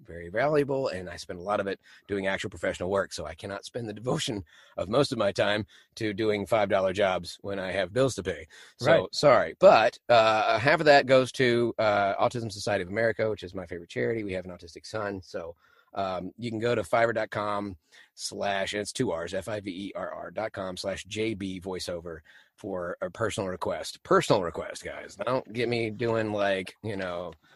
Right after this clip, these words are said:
Speaker 1: saying that, there's a couple things I can't do. I can't say, legally say that I'm a character or a actual celebrity. You know, I can't say, "Oh, hi, I'm Ryan Reynolds." That's against the law. So <laughs> I can,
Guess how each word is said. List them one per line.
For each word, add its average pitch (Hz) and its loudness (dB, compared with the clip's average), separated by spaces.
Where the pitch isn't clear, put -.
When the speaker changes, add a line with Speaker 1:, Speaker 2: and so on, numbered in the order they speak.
Speaker 1:
saying 113 4
that, 104 -2
there's 123 2
a 113 -6
couple - 6
things 127 6
I 110 8
can't 110 0
do. 95 -4
I 101 2
can't 139 2
say, 131 0
legally 143 6
say 120 4
that 110 0
I'm 98 0
a 92 -4
character 104 0
or 98 0
a 95 -2
actual 95 -2
celebrity. 127 2
You 107 -2
know, 98 -6
I - -18
can't - -6
say, 101 -2
"Oh, 151 -6
hi, 165 -4
I'm 110 0
Ryan 113 -2
Reynolds." 92 -4
That's 101 -2
against 92 -4
the 98 -4
law. 92 -4
So 139 4
<laughs> - 6
I 101 2
can, 160 4